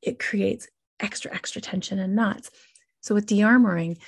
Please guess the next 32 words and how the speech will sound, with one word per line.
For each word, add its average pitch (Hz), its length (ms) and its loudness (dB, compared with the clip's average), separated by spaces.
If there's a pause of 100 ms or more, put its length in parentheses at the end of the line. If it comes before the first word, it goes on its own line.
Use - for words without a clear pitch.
(240)
we're 226 80 -4
actually 208 320 -2
starting 185 560 2
to - 200 -6
release 170 600 -2
these 165 280 -2
knots - 400 -6
and 180 80 -4
everything 180 340 -4
starts - 300 -8
to 170 140 -8
relax. 170 680 -10 (500)
Really, 185 540 0
really 165 320 0
powerful. 185 480 -4
I 180 80 -4
highly 170 520 -2
recommend 160 580 -4 (440)
a 185 80 4
regular 170 480 4
practice 202 500 -4
of 170 160 -4
de-armoring 151 600 0
a 165 40 -6
few - 160 -6
times 160 360 -6
a 160 40 -6
week. 156 200 -8 (1080)
My - 220 -2
other 180 240 4
favorite 208 340 2
tool 269 400 2